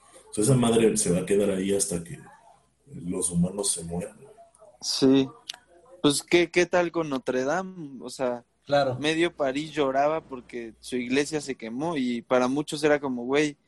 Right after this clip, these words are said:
Speaker 2: es una iglesia, o sea, no sé, da
Speaker 1: Claro.
Speaker 2: gracias que no murió tanta gente, pero es como,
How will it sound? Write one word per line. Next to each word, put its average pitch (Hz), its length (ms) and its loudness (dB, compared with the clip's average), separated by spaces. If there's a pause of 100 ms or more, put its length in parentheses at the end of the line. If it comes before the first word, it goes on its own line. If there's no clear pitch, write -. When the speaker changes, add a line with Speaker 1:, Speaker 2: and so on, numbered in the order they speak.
(1080)
Speaker 2:
es 151 200 -2
una 175 160 0
iglesia, 139 540 2
o 123 40 -2
sea, 120 300 -6 (760)
no 135 200 -6
sé, 151 160 -2
da 151 60 2
Speaker 1:
Claro. 143 180 4
Speaker 2:
gracias 151 280 -2
que 131 120 -8
no 131 140 -4
murió 139 280 -4
tanta 135 300 -4
gente, 147 280 -8
pero 120 240 -4
es 123 120 -10
como, 135 360 -4